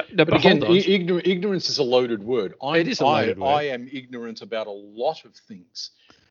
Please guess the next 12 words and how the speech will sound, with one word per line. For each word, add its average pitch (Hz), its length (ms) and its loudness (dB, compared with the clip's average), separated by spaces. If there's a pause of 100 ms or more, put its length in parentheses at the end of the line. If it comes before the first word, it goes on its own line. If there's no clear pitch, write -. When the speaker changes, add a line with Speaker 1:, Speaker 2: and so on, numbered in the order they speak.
(100)
Speaker 2:
I'm 127 180 -8
ignorant 123 440 -8
about, 113 420 -4 (100)
you 135 80 -16
know, 110 220 -10 (120)
car 147 420 -2
engines. 98 760 -10
I'm 110 200 -6
ignorant 113 480 -6
about 110 400 -2 (220)
<laughs> - 100 -20
biology. 123 800 2